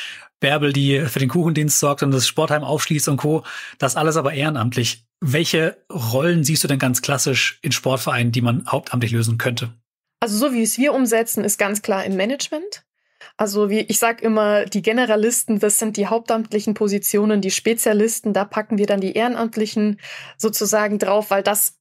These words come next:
Speaker 2: spezielle Aufgaben oder fokussierte Aufgaben kann man auch in wenig Zeit umsetzen und man ist dann auch irgendwann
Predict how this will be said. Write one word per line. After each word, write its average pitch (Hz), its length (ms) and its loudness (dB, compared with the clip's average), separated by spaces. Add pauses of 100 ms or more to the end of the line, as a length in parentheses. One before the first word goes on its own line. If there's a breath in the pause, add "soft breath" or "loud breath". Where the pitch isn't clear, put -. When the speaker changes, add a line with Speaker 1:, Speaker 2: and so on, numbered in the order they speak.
(120)
Speaker 2:
spezielle 220 720 0
Aufgaben 226 540 0
oder 208 140 2
fokussierte 240 720 0
Aufgaben 208 400 -2
kann 214 160 -4
man 214 140 0
auch 196 100 -2
in 190 160 0
wenig 226 320 0
Zeit 220 300 0
umsetzen 208 440 0
und 214 200 -2
man 202 120 0
ist 220 220 0
dann 202 100 0
auch 190 160 0
irgendwann 202 440 0